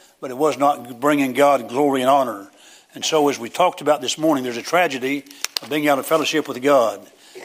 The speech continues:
And he reigned during the area of these four kings, as I said, beginning with Uzziah, going down through Hezekiah, the good King Hezekiah. But I want to talk tonight about the rebellion of God's people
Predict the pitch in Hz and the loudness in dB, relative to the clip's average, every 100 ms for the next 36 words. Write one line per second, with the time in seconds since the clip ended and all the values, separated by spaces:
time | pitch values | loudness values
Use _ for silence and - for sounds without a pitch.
0 | - 120 120 123 156 160 143 147 135 135 | -16 -10 -6 0 2 2 0 0 0 -4
1 | 135 147 160 151 131 135 113 - 160 131 | -4 0 2 2 0 -2 -4 -2 -2 -2
2 | 185 180 160 190 180 - - - - - | -2 -2 -2 -6 -12 -16 -20 -20 -20 -14
3 | 110 117 - 143 127 120 143 127 127 117 | -8 -4 0 -2 -2 -2 0 0 -6 -10
4 | 135 147 127 135 139 143 131 - - - | -6 -4 0 4 4 4 0 -6 -20 -20
5 | - 123 131 120 127 127 135 110 131 120 | -12 -6 -6 0 0 0 -4 -4 -4 -4
6 | 123 135 123 107 110 - - - _ 117 | 0 4 4 4 -2 -10 -20 -20 _ -6
7 | 113 156 - 156 139 165 131 131 127 95 | -2 -2 0 -2 2 2 2 0 -2 -2
8 | 90 - - _ _ - 143 170 - 180 | -4 -14 -20 _ _ -10 -4 -2 2 0
9 | 180 156 143 139 120 123 - 107 110 120 | 0 -2 2 2 2 0 -2 -10 -4 2
10 | 151 123 113 120 110 _ - _ - 110 | 2 2 -2 -6 -12 _ -20 _ -6 0
11 | 127 135 131 - 120 - - | 4 4 2 -4 -6 -6 -20